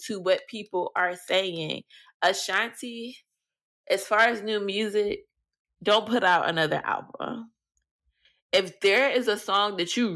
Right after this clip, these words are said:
really, really fuck with, I say sing it. But what I really want Ashanti to do, because I just feel like people aren't sh-, maybe, like,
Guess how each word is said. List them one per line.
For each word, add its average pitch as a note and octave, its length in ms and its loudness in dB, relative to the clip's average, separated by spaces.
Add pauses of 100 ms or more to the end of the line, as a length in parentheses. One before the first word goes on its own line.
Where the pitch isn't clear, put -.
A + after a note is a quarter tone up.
really, A3+ 220 0
really G#3 240 -4
fuck B3+ 340 -2
with, C#4 380 2 (680)
I G3 180 6
say G#3+ 220 2
sing G3 400 -2
it. G#3 340 0 (380)
But F#3 300 4
what G3 140 4
I F#3 180 6
really G3 480 2
want G#3 300 -2
Ashanti G#3 460 -2
to G3 200 -4
do, G#3+ 540 2 (880)
because A3 320 2 (100)
I G3+ 80 6
just B3+ 220 0
feel A#3 180 2
like G3 300 2
people B3 320 0
aren't D3+ 320 0
sh-, - 240 -8
maybe, F#3+ 640 0
like, E3 300 -2